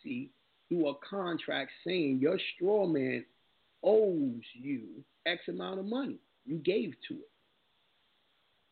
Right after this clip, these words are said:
Right? Let's say I gave, I write on the U C C a contract that says, uh, Jonah John Scott borrowed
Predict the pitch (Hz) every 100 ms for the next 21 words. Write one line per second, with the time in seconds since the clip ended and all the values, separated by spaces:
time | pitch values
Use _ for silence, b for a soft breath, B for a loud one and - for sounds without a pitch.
0 | _ _ _ _ _ _ _ _ _ _
1 | _ _ _ _ _ - 131 160 - _
2 | _ _ _ _ _ _ 170 170 - 175
3 | 127 156 160 185 190 180 - - 151 151
4 | 170 165 - - 160 151 156 170 - 160
5 | 143 - 147 143 - _ _ 127 120 -
6 | 165 156 147 143 127 139 123 143 127 123
7 | _ _ _ _ _ _ 135 117 104 147
8 | 180 220 196 165 175 170 170 - - 147
9 | 139 110 - _ _ _ _ _ _ _
10 | _ _ _ _ _ _ _ _ _ _
11 | _ _ _ _ 156 202 175 131 120 104